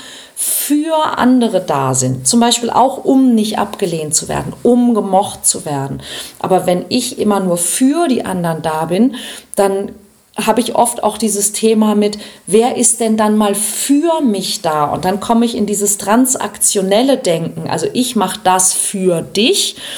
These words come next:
und ich hoffe, dass du dann das und das für mich machst. Das nennt man transaktionelles Handeln, also eine Transaktion. Ja, es geht immer, ich,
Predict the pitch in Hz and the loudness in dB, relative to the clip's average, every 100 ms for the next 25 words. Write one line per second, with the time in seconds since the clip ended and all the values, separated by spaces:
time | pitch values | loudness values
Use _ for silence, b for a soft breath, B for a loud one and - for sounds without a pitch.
0 | B - 185 190 - 233 254 247 208 - | B -8 -4 -2 2 2 2 -2 -4 -4
1 | - 233 254 202 185 180 202 240 208 202 | -4 -2 0 0 0 0 0 -2 0 0
2 | 202 - - - 240 240 240 226 226 254 | -2 -4 -4 0 2 4 4 4 4 2
3 | - 175 143 127 - - B B B B | 0 -4 -6 -2 -2 -2 B B B B
4 | - - 214 208 214 202 202 196 240 - | -4 -2 2 2 2 -2 0 2 2 2
5 | 226 - - 190 185 185 - 214 226 208 | -2 -2 -2 0 0 0 0 2 4 2
6 | 156 139 - 151 156 151 B B B 190 | 0 -4 -4 -2 -2 -4 B B B 0
7 | 190 196 196 - 180 - - 208 233 165 | 2 2 2 0 -4 -2 2 4 4 2
8 | 135 160 214 220 - 202 185 202 202 202 | -2 0 0 0 0 -2 0 2 2 -2
9 | B B - - 226 214 - | B B -6 2 2 2 -4